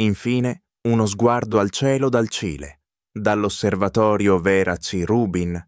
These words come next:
inizia un progetto di dieci anni, chiamato Legacy Survey of Space and Time. Questo progetto creerà un video dettagliato del cielo australe,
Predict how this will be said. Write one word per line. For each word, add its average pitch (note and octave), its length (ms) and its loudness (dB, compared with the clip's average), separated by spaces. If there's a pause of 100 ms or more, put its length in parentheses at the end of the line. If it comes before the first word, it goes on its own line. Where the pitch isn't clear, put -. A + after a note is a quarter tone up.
(360)
inizia A#2+ 580 2
un G2+ 140 2
progetto G#2 640 0
di F#2+ 160 0
dieci F#2+ 580 0
anni, D2 460 -8 (340)
chiamato G2+ 580 2
Legacy G2 720 0
Survey F#2+ 720 0
of F2+ 220 -2
Space G#2 680 -2
and F#2 220 -2
Time. D2 600 -6 (420)
Questo D3+ 420 0
progetto G2+ 640 0
creerà G2+ 480 0
un F#2+ 180 0
video A2 340 0
dettagliato F2+ 760 0
del E2+ 240 0
cielo F#2+ 420 0
australe, F2 800 -4